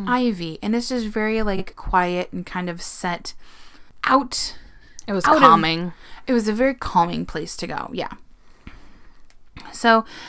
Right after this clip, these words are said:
Speaker 2: as the, the, the director of this mask-making studio in Paris, Anna worked with these men who had taken shrapnel and bullets and, like, flamethrowers to, to the face.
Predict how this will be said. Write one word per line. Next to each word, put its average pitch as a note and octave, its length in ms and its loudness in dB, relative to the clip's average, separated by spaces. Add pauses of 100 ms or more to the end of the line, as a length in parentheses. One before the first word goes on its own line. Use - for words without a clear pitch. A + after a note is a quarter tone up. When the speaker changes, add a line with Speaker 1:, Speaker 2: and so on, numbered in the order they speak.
(160)
Speaker 2:
as B3 260 6
the, D4 120 -6
the, C4+ 400 -4
the A#3 120 4
director G3 680 2 (460)
of G3 300 4
this G3 260 0
mask-making G3+ 760 0
studio F3+ 440 -2
in G#3+ 100 2
Paris, F#3+ 500 -6 (720)
Anna A#3+ 280 6
worked G#3 600 2 (280)
with F#3+ 280 -2
these F#3 280 -4
men G#3 380 2 (240)
who G#3+ 200 -2
had F#3 260 -6
taken E3+ 720 -6
shrapnel A3+ 920 2 (340)
and E3 240 -6
bullets - 840 0 (160)
and, E3 240 -6
like, D3+ 280 -6 (160)
flamethrowers D#3+ 1080 -6
to, - 220 -10 (360)
to G3 140 -6
the E3+ 120 -8
face. - 600 -10